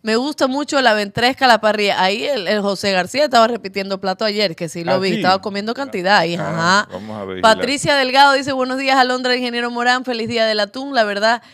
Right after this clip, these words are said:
Speaker 1: que el atún es tan rico, lo como en to-, de todas las formas, pero me gusta el enrollado".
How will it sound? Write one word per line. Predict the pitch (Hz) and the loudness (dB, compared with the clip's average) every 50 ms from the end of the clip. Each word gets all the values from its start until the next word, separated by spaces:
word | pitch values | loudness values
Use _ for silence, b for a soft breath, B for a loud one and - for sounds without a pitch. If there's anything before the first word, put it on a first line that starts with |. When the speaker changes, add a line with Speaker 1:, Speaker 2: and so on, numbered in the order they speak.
| b b b b | b b b b
Speaker 1:
que | - 233 | -2 0
el | 220 214 | 2 2
atún | 202 202 - 254 | 0 0 -2 -8
es | 254 262 | -8 -6
tan | 247 247 220 214 | -4 -4 -6 -4
rico, | 208 226 247 247 233 269 262 254 - _ _ _ _ _ _ _ _ _ _ _ _ _ | -4 -8 -8 -8 -4 -2 -2 -2 -4 _ _ _ _ _ _ _ _ _ _ _ _ _
lo | _ 233 226 214 | _ -4 -4 -2
como | 214 233 233 240 240 | -2 -2 -4 -4 -6
en | 233 214 | -8 -8
to-, | - 233 226 | -6 -6 -4
de | 202 196 202 | -2 -2 -4
todas | 196 - 240 254 269 | -2 0 0 0 0
las | 269 233 220 | 0 -2 -2
formas, | - 247 254 269 269 247 | -2 -4 -4 -4 -6 -8
pero | - 214 196 | -6 -8 -8
me | 185 180 | -6 -8
gusta | 180 190 202 - 240 | -10 -10 -10 -8 -6
el | 220 214 | -4 -4
enrollado". | 202 190 196 196 190 202 190 180 170 | -4 -4 -4 -8 -4 -2 -2 -4 -4